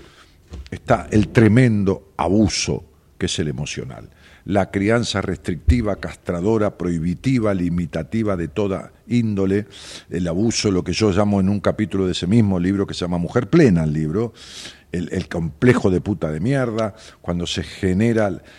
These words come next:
y se habla de suciedad en el sexo. Yo me acuerdo de una paciente que tuve de treinta y un años que, bueno, tuvo una crianza tremenda, terrible,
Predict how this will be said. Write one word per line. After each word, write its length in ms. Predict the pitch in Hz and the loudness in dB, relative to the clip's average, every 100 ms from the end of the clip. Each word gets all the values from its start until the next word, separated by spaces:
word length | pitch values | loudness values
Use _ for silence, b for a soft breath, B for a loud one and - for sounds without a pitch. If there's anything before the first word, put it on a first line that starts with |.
| B - | B -8
y 80 | |
se 180 | 98 110 | -2 0
habla 160 | 110 101 | 2 2
de 60 | |
suciedad 480 | 87 98 - 92 104 | 0 -2 -2 0 0
en 60 | 92 | 0
el 140 | 85 | -2
sexo. 440 | - 139 123 - 101 | 0 0 0 -4 -4
Yo 120 | 139 | -2
me 100 | 135 | -4
acuerdo 360 | - 135 131 113 | -2 0 0 0
de 80 | |
una 180 | 120 117 | 0 0
paciente 420 | 104 - 131 123 | -2 -2 -4 -2
que 120 | 98 90 | -4 -2
tuve 240 | 123 127 | 0 0
de 260 | 113 98 98 | 0 -4 -4
treinta 340 | 98 92 98 | -4 -2 -2
y 80 | 117 | -2
un 120 | 123 | -2
años 240 | 131 120 | -2 -2
que, 180 | - 95 b b b b b | -4 -8 b b b b b
bueno, 280 | - 110 92 | -4 -2 -2
tuvo 200 | - 147 | -2 -2
una 200 | 110 92 | -2 -2
crianza 760 | 90 98 123 120 - 92 67 - - _ _ _ _ _ _ - - - - | -2 -2 -2 -4 -6 -6 -8 -14 -20 _ _ _ _ _ _ -20 -20 -20 -10
tremenda, 640 | 147 160 175 156 110 98 - | -4 -2 2 2 4 2 4
terrible, 800 | 135 139 160 147 113 104 95 | 4 4 0 0 -2 0 -2